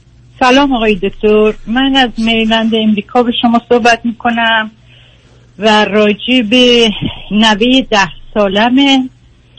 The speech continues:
که پسره، ولی باید از مادرش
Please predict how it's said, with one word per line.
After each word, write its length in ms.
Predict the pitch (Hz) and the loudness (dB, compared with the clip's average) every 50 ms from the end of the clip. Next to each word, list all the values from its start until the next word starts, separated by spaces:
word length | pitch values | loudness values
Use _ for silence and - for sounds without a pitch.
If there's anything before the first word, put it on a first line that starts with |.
| - - _ - | -20 -20 _ -8
که 120 | - 240 | -4 -4
پسره، 760 | - - - 233 214 - - 240 233 240 262 277 269 262 262 226 202 | -4 -2 -2 -2 -2 -2 0 0 2 2 2 2 2 2 2 0 0
ولی 200 | 247 262 254 269 | 0 0 0 0
باید 500 | 226 208 226 226 233 226 240 240 233 220 - - - - | 0 0 0 2 2 2 2 2 2 0 -4 -10 -12 -6
از 320 | 202 208 208 202 202 202 185 - | -2 0 0 0 0 -2 -4 -8
مادرش 580 | 185 185 196 208 202 190 196 214 220 214 233 | -10 -8 -4 -4 -4 -2 0 0 0 -2 -2